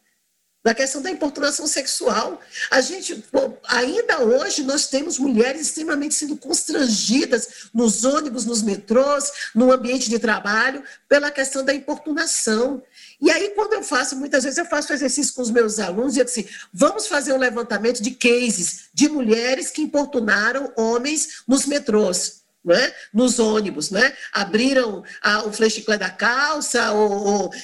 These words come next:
abriram os botões da camisa e ficaram lá com os... Vamos fazer um levantamento desses cases, para que a gente possa analisar por que que nós temos a Lei Maria da Penha, por que que nós temos as leis de medidas protetivas,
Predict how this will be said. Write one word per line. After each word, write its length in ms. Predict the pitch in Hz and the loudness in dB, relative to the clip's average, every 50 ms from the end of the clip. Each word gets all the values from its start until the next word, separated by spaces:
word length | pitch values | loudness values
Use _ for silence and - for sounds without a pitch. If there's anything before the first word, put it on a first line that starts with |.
| - | -2
abriram 460 | - 202 214 208 214 226 233 226 220 | 0 0 0 2 0 0 2 2 2
os 100 | 214 208 | 2 0
botões 340 | 180 180 185 180 - 196 190 | -2 -6 -6 -4 -2 -2 0
da 100 | 190 175 | 0 -2
camisa 680 | - - 147 147 151 185 240 285 311 339 359 294 226 247 | -4 -4 -4 0 2 4 4 4 4 2 0 2 2 2
e 60 | 240 | 2
ficaram 420 | 240 233 208 - 247 254 247 233 | 0 -2 -6 -2 -2 -2 -2 -2
lá 280 | 208 196 220 240 247 262 | -2 0 0 0 0 0
com 160 | 247 254 240 | -2 -2 -2
os... 120 | 226 208 180 - - - - - | -2 -2 -6 -6 -8 -14 -10 -2
Vamos 280 | 196 247 370 440 427 - | 2 2 2 2 2 -2
fazer 220 | 415 403 - 330 | -2 -2 0 0
um 60 | 311 | 0
levantamento 540 | 330 294 262 269 294 285 - 262 262 277 214 | 0 0 -2 -2 -4 -2 -2 -2 -2 -2 -2
desses 300 | 214 277 254 - 294 - | -2 -2 -2 -2 -2 -2
cases, 760 | - - 277 285 311 381 349 262 269 185 - - - - - _ | -2 0 0 2 2 2 2 2 0 -2 -2 -6 -10 -18 -6 _
para 160 | - 285 302 | 0 2 2
que 100 | 302 330 | 0 -4
a 40 | 330 | -6
gente 260 | 302 339 339 302 320 | -4 -4 -2 -2 -4
possa 500 | - - - 240 247 277 320 - - 247 214 - - | -4 -2 -2 0 0 0 0 0 0 0 -2 0 -2
analisar 800 | 220 226 208 214 226 220 202 196 190 - 208 214 240 269 - - - - _ _ | -4 -2 -2 -2 -2 -2 -2 -2 0 2 2 2 2 2 -2 -6 -12 -20 _ _
por 320 | - 320 320 - - - - | 0 0 0 0 -4 -2 2
que 300 | - 311 320 403 403 403 | 4 4 4 4 0 0
que 120 | - 294 | -2 0
nós 300 | 247 247 240 240 233 - | 2 2 2 2 2 0
temos 280 | - 240 233 233 220 208 | 0 0 0 0 0 0
a 120 | 226 196 | 0 0
Lei 120 | 196 214 | 0 0
Maria 220 | 208 202 196 196 180 | 0 0 -2 -2 -4
da 140 | 185 180 180 | -4 -6 -4
Penha, 340 | - 214 226 233 233 214 - - - - _ | -2 0 0 0 0 -2 -4 -10 -16 -4 _
por 200 | - 285 262 269 | 2 2 2 2
que 180 | - 330 339 - | 0 -2 -2 -2
que 80 | - | 0
nós 200 | 285 269 269 262 | 0 0 0 0
temos 220 | - 247 240 247 226 | 0 -2 -2 0 0
as 160 | 233 220 208 | 0 0 0
leis 220 | 208 214 220 220 | 0 2 2 2
de 60 | 214 214 | 2 0
medidas 360 | 214 202 208 196 214 208 - | -2 -2 -2 0 -2 -2 -2
protetivas, 960 | - - 185 - 160 151 151 - - 226 262 254 - 180 - - - - - | -4 -8 -8 -6 -6 -4 -2 0 2 2 2 2 0 -2 -6 -8 -10 -14 -2